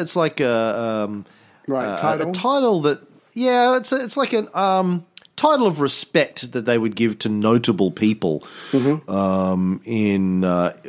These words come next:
Speaker 1: Florence in those days. So Sir Petrarco,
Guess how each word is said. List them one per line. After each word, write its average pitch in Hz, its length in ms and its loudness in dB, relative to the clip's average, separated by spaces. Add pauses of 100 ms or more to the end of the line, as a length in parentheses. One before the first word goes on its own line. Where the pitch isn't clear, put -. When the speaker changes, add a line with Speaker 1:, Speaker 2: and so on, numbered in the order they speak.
Speaker 1:
Florence 95 640 0
in 95 100 -2
those 87 300 -4
days. 73 340 -8
So - 320 -2
Sir 202 300 2
Petrarco, 151 960 0